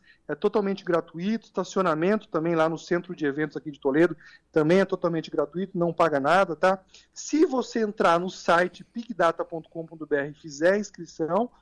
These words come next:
você vai concorrer a brindes durante o evento. Então, quem puder entrar no pigdata ponto com ponto B R, além de poder conferir toda a programação, consegue fazer a inscrição e vai concorrer a brindes, copos, camisetas e outros brindes dos nossos parceiros, né?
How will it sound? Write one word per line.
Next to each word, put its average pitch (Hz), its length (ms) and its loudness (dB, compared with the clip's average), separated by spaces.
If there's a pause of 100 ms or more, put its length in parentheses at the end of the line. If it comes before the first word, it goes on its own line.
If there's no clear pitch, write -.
(160)
você 165 220 0
vai 190 140 2
concorrer 196 440 2
a 202 60 6
brindes 226 460 -2
durante 208 460 -2
o 240 40 -4
evento. 190 500 -4 (180)
Então, 185 320 -8 (260)
quem 202 180 0
puder 180 240 2
entrar 175 240 2
no 156 80 -2
pigdata 180 540 0
ponto 160 200 -8
com - 140 -14
ponto 196 160 -10
B 220 100 0
R, 233 140 4
além 202 280 2
de 185 100 -10
poder 165 220 -2
conferir 170 440 -8
toda 202 240 4
a 185 40 4
programação, 160 680 0 (360)
consegue 202 380 2
fazer 175 200 2
a - 20 2
inscrição 262 500 -2
e 277 40 -2
vai 269 120 -2
concorrer 269 400 0
a 277 40 0
brindes, 240 320 -4
copos, 220 380 2
camisetas 175 680 -2
e 165 40 0
outros 180 280 -4
brindes 175 260 -12
dos 165 120 -20
nossos 175 260 -12
parceiros, 156 600 -4
né? 170 180 0